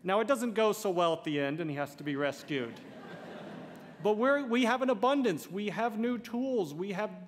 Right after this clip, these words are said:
two hundred million predicted structures.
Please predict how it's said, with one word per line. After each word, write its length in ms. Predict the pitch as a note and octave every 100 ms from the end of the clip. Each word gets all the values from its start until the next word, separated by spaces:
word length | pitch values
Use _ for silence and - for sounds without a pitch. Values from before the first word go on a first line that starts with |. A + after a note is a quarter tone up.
| - - _ -
two 260 | A#3+ C#4
hundred 520 | - - B3+ A#3 A#3+ G3+
million 840 | G3 A3+ A#3+ A3+ F#3+ D3 B2+ B2 B2
predicted 460 | F#3+ F#3+ F#3 F#3+ F3+
structures. 840 | - G3 G3+ - C3+ A2+ -